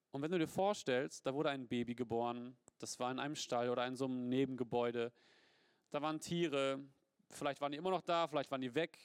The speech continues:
vielleicht haben die mal dahin gemacht. Das hat nicht gut gerochen. Also ganz praktisch, wenn du an einen Ort kommst, der schlecht riecht, dann fühlst du dich nicht so wohl.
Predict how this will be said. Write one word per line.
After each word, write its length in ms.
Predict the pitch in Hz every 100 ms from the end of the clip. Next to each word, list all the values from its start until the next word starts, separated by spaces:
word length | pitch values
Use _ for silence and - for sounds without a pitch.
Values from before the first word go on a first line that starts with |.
| -
vielleicht 240 | - 143
haben 80 | 151
die 80 | 143
mal 100 | 131
dahin 260 | 127 151 196
gemacht. 520 | 180 175 - - - _ _ _ _ _ _ _ _ _
Das 160 | - 156
hat 140 | 311
nicht 140 | 214 -
gut 160 | 160
gerochen. 560 | 151 113 135 156 107 113 _ _ _ _ _ _ -
Also 200 | 170 151 147
ganz 280 | 165 233
praktisch, 640 | - - 214 - 165 208 -
wenn 180 | 135 160
du 40 | 196
an 120 | 175
einen 140 | 160
Ort 280 | - 202 262
kommst, 300 | - 202 -
der 80 | 160
schlecht 500 | - 165 175 - 135
riecht, 500 | 151 220 - - - _ _ _ _
dann 120 | 147
fühlst 300 | 139 285 277
du 20 |
dich 140 | 170 151
nicht 120 | 165
so 140 | 135
wohl. 380 | 117 151 110 101